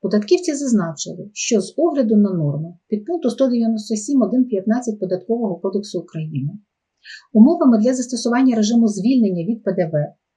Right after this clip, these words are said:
до операцій з надання благодійної допомоги, зокрема надання благодійної доп-,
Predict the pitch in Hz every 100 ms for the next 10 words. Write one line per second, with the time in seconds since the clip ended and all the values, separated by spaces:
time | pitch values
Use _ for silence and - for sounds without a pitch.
0 | _ - 196 214 208 220 254 277 214 196
1 | 185 190 233 208 185 185 226 208 175 185
2 | 185 220 220 190 202 214 214 214 196 170
3 | 180 185 180 170 170 175 170 165 160 156
4 | -